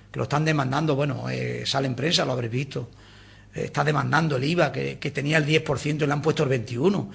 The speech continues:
Ese veintiuno por ciento no se lo pueden repercutir a los clientes. Y luego ya si te hablo del impuesto de sucesiones y donaciones, que es un impuesto que llega,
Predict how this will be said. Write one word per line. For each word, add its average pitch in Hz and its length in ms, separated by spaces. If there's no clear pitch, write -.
Ese 160 160
veintiuno 165 280
por 156 120
ciento 180 240
no 175 100
se 175 80
lo 180 80
pueden 165 240
repercutir 139 480
a 135 40
los 127 100
clientes. 139 520
Y - 60
luego 170 180
ya 190 140
si 190 140
te 156 160
hablo 180 240
del 165 140
impuesto 190 340
de 165 280
sucesiones 175 580
y - 20
donaciones, 165 520
que 160 80
es 160 60
un 170 80
impuesto 170 300
que 143 120
llega, 160 400